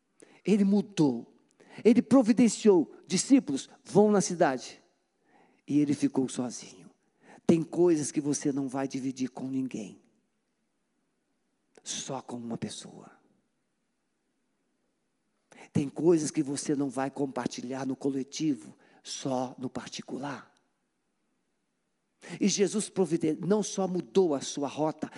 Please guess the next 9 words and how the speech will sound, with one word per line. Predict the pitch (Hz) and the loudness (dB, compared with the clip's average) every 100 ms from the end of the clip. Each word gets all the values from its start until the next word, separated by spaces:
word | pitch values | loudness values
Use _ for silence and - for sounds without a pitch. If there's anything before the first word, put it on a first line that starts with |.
| 202 - | -12 -4
mas | 156 156 165 | 0 0 2
ele | 165 | 2
providenciou, | - 185 160 147 156 - - 160 139 151 | 4 2 4 2 2 2 4 4 2 -2
ele | 170 151 | 0 0
ficou | - 143 147 | -2 -4 -4
sozinho | - - - 180 208 170 - 143 123 113 107 - - | -6 -6 0 0 0 -4 -6 -4 -4 -8 -12 -18 -12
para | - 120 | -8 -8
aquela | - - 139 151 151 147 | -8 -6 -2 -2 -4 -6
mulher | 156 139 127 131 131 127 | -4 -4 -6 -6 -6 -8